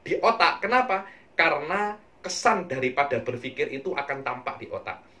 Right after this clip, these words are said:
Imam Syafi'i mengatakan akal itu di hati karena asalnya akal itu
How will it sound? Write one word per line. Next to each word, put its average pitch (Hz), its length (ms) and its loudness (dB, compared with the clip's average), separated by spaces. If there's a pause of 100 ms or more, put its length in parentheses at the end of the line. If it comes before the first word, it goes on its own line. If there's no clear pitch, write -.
Imam 160 160 2
Syafi'i 180 400 4
mengatakan 170 720 2 (240)
akal 175 320 4
itu 175 240 2
di 156 160 -4
hati 190 400 -2
karena 175 480 4
asalnya 214 1300 6 (1040)
akal 214 640 6
itu 170 160 -2